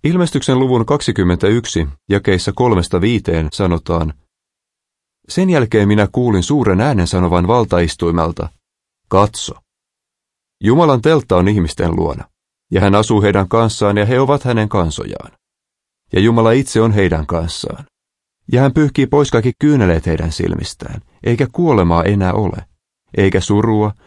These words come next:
eikä valitushuutoa, eikä kipua enää ole. Entiset ovat kadonneet.'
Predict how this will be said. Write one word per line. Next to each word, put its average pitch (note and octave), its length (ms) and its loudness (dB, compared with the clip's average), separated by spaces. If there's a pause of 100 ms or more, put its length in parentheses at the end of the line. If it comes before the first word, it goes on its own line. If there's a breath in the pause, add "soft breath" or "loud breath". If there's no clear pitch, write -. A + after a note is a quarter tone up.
(140 soft breath)
eikä G#2 280 2
valitushuutoa, G2 920 0 (280 soft breath)
eikä G#2 280 2
kipua F#2+ 440 0
enää G2 260 0
ole. G2+ 320 -6 (840)
Entiset C3+ 500 0
ovat A#2+ 280 -2
kadonneet.' - 800 -8